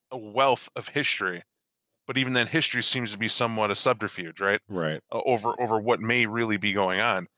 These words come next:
Speaker 1: And it, and it, it leaves a good flavor in your mouth. I think it's good that they took that approach. However,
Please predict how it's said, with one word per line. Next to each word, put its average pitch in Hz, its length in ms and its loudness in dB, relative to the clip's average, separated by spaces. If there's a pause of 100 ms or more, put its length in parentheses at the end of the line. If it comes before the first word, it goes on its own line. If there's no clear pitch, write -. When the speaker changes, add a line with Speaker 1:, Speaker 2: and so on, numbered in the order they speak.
(340)
Speaker 1:
And 120 140 -2
it, 113 140 2 (280)
and 156 120 2
it, 175 120 4
it 185 140 4
leaves 208 220 4
a 180 60 2
good 165 180 0
flavor 196 340 4
in 113 60 0
your 107 80 0
mouth. 101 260 0
I 110 40 4
think 160 200 -2
it's 131 160 2
good 143 400 -2
that 147 140 0
they 131 100 2
took 135 240 -2
that 113 140 0
approach. - 580 0 (440)
However, 104 640 -6